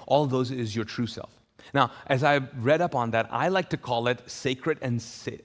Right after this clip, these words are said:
and secular. Sacred is, your sacred self is your true self. It's, uh, sacred self is the stuff that is not gonna go away.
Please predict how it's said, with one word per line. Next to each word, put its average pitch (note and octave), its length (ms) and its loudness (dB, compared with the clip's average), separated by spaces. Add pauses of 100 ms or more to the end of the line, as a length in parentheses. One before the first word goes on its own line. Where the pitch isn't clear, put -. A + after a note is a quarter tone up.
and A2 300 -2
secular. - 460 -6 (300)
Sacred D#3+ 640 -2 (380)
is, A#2+ 420 0
your A2+ 180 -4
sacred D3+ 500 -2
self A#2+ 340 -4 (280)
is A#2 180 2
your A#2 120 2
true A#2+ 200 -6
self. - 320 -10 (460)
It's, B2+ 280 -2
uh, A2 280 0
sacred D3 420 -2
self C3 340 -2
is A#2+ 280 -2
the A2 280 0
stuff - 460 -6 (240)
that B2 320 2
is A#2 120 -4
not C3 140 2
gonna B2 140 0
go A2+ 140 0
away. G#2 260 -2